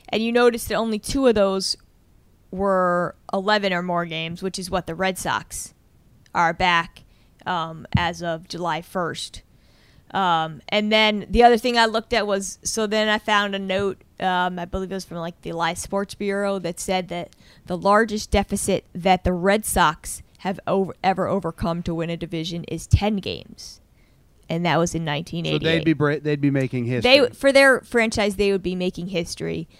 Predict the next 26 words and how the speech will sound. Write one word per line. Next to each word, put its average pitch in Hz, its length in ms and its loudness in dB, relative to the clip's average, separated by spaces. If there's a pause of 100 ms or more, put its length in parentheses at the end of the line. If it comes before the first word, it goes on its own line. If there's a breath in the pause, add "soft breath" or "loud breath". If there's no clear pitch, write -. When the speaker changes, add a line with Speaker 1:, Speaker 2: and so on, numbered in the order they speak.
(340 soft breath)
Speaker 1:
And 208 400 4 (160)
pretty 269 340 2
rare, 190 420 2
though, 185 260 -4
you 175 160 -4
know, 170 100 -4
during 185 260 -2
the 180 80 -2
wild 180 360 2
card 160 260 -2
era, 160 320 -2 (320 soft breath)
when 190 160 -2
only 185 200 -2
two 202 280 -2
teams 175 340 -6
have 160 180 -8
done 160 220 0
it, - 140 -6 (200)
uh, 156 80 -6
in 165 120 -8
the 156 80 -8
past, - 480 0
what, - 260 -2
Speaker 2:
Yeah. - 100 -20
Speaker 1:
twenty-five 160 880 -6
years. - 600 -18